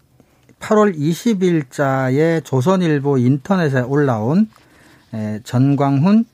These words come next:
정부가 무한대로 검사 강요해 확진자 수 늘려라는 제목의, 에, 스트레이트 기사하고요.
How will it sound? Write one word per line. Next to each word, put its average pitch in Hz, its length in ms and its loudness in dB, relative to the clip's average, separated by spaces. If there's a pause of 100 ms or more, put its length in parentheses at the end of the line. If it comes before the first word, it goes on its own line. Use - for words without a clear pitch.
(160)
정부가 135 600 -2
무한대로 143 720 0
검사 139 460 0
강요해 131 640 0 (140)
확진자 143 500 -2
수 135 180 -2
늘려라는 127 1300 -2
제목의, 135 600 -2
에, 110 220 -6
스트레이트 165 400 -6
기사하고요. 120 760 -2